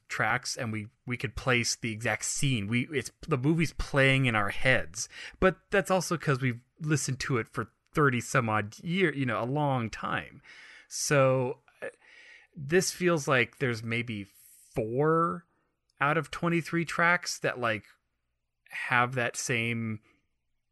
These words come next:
but again, I feel like every time I listen to it more and more, it, uh, it, I, I, I,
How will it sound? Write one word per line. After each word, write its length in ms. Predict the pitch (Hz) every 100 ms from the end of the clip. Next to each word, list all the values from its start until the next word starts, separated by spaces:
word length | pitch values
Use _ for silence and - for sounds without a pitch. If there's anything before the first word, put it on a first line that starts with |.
| _ _
but 120 | 143
again, 260 | 135 131 127
I 160 | 104 117
feel 220 | - 151
like 160 | 135
every 160 | 131 131
time 180 | 139 131
I 60 |
listen 260 | 120 - 131
to 160 | - 127
it 80 |
more 240 | 113 113 113
and 100 | 110
more, 400 | 107 104 101 98 - - - _ _
it, 220 | 117 110 - _ _ _ _ _ _ 127
uh, 320 | 95 87 82 - - _ -
it, 120 | - -
I, 60 |
I, 360 | 110 110 110 104
I, 40 | -